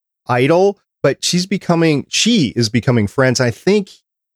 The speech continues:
he is becoming her friend from his point of view, but he's kinda denying it because he's a bad role model, the mistakes he's made in his life and that sort of thing.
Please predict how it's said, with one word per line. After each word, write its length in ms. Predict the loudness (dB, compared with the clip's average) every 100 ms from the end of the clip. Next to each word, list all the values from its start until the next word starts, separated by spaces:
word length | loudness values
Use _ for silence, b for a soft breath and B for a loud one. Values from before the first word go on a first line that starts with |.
| _ -2
he 300 | 0 0 0
is 200 | 0 0
becoming 540 | -4 -2 0 0 0 -2
her 120 | -2
friend 440 | -2 -2 -2 -2 -4
from 180 | -4
his 360 | 0 0 0 -4 _ -2
point 140 | 0
of 80 | 0
view, 240 | 0 0
but 160 | 0 -2
he's 240 | -2 -4 _ _ -6
kinda 140 | -2 -2
denying 500 | 0 0 0 2 2
it 200 | 0 -2
because 460 | -2 0 0 0 -6 b _ -6
he's 120 | -6
a 280 | -8 _ -6
bad 260 | -4 -2
role 180 | 0 0
model, 240 | 2 2 0
the 100 | -4
mistakes 420 | -4 -2 -2 -2
he's 180 | -2 0
made 160 | 2
in 100 | 2
his 160 | 2 0
life 220 | -2 -4
and 80 | -4
that 160 | -4
sort 200 | -2 -4
of 80 | -4
thing. 240 | -4 -4